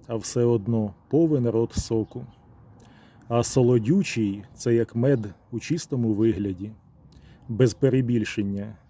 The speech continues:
це дійсно так. Надзвичайно високий вміст у ньому цукру. Оце саджанець, зроблений власними руками. Підщепа тут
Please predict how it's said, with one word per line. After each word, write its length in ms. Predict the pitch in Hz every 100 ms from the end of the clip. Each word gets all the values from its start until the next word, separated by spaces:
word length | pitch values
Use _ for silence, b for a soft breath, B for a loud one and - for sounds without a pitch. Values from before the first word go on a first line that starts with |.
| -
це 140 | 117
дійсно 480 | 113 127 110 - 107
так. 380 | - 104 - - _ _ _ _ _ _ _ _
Надзвичайно 1120 | 107 104 123 131 101 113 139 - 127 107 107
високий 560 | 101 107 - 110 104 101
вміст 400 | 90 101 101 -
у 40 |
ньому 300 | 101 101 101
цукру. 460 | 101 - 113 120 120 - _ _ _ _ _ _ _ _ _ _ _ _ _ _ -
Оце 300 | 120 113 147
саджанець, 760 | 170 - 123 104 110 113 113 - 107
зроблений 640 | 98 117 151 147 131 117
власними 580 | 101 110 127 - 117 120
руками. 540 | 113 - 107 104 107 - _ _ _ _ _ _
Підщепа 640 | 120 107 - - 160 -
тут 300 | 139 113 -